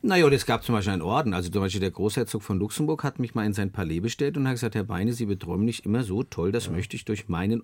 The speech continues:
Speaker 1: Orden als Dank an Sie aus-, ausdrücken.“
Speaker 2: Ja.
Speaker 1: Nein, es gibt auch kleine Geschenkchen mal. Wenn sie zu teuer sind, muss ich die, sie natürlich anmelden bei uns in der Abteilung Z. Ja, ich weiß noch,
Speaker 2: Beamter,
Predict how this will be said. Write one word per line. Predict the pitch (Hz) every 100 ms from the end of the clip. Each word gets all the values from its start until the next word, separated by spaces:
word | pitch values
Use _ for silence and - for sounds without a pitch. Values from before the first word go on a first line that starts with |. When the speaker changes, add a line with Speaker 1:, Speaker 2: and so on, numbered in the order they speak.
| -
Speaker 1:
Orden | 87 90 87 - - - -
als | 87 - -
Dank | 78 92
an | - 92
Sie | 87 69
aus-, | 82 85 - - -
ausdrücken.“ | 92 - - 85 - 92 - -
Speaker 2:
Ja. | 90 95
Speaker 1:
Nein, | 247 214 135
es | -
gibt | 107 -
auch | 101 98
kleine | - 98 104
Geschenkchen | 107 170 190 - 151
mal. | 135 127 127 127 - -
Wenn | 117 117
sie | 104
zu | 95 98
teuer | 123 131 127
sind, | 117
muss | 110 107
ich | 110
die, | 107 101
sie | 98 101
natürlich | 95 - 95 -
anmelden | 151 175 131 127 117
bei | 113
uns | 110 107
in |
der | 107
Abteilung | 98 107 104 101
Z. | 101 127 139 -
Ja, | 107 117 113
ich | 104
weiß | 104 110 117
noch, |
Speaker 2:
Beamter, | 110 113